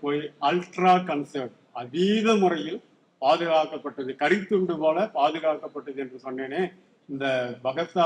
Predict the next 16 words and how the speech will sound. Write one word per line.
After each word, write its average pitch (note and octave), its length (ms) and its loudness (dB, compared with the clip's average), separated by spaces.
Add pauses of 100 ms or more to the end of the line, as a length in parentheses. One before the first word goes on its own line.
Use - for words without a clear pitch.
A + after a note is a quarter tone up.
(100)
அன்சுமலி D#3 520 -2 (100)
முக்கல்பாத்தியாய B2+ 720 -8 (420)
இந்த B2+ 120 -8 (140)
பல் G3+ 180 4 (120)
என்ற F3 160 2 (120)
ஒரு C3 200 -2
சொல்லை D3+ 280 -2
கொண்டு B2+ 340 -6 (520)
சிந்துவெளி G3+ 540 4 (100)
வணிகர்கள் C#3 500 -6
வழியாக B2+ 460 -4 (140)
மெசபொட்டேமியா E3+ 880 -2
வணிகர்களுக்கு B2+ 580 -8
உள்ள B2 140 -10 (480)
உறவை, D#3+ 420 2 (560)
ஆ, B2+ 100 -10